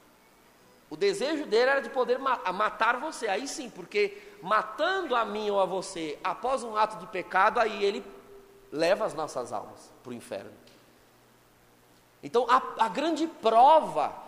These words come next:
de que a mão do Senhor está sobre toda a raça humana, inclusive sobre ímpios, ímpios e justos,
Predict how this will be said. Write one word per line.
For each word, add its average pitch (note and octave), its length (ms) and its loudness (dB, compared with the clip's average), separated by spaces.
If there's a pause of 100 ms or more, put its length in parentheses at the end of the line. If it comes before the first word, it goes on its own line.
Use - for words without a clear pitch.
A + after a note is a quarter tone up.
(140)
de F3+ 80 -14
que B3 120 -2
a A3+ 80 6
mão A3 320 0
do C4+ 100 -8
Senhor G#3+ 360 -2
está G#3+ 220 -2
sobre B3 340 -4 (140)
toda D4+ 320 4
a A#3 60 8
raça A3+ 300 2
humana, G#3+ 260 -2
inclusive G#3 460 -10
sobre C4+ 320 0
ímpios, G#3 840 -8 (180)
ímpios C#4 460 -6
e F#3 100 -10
justos, F3+ 580 -10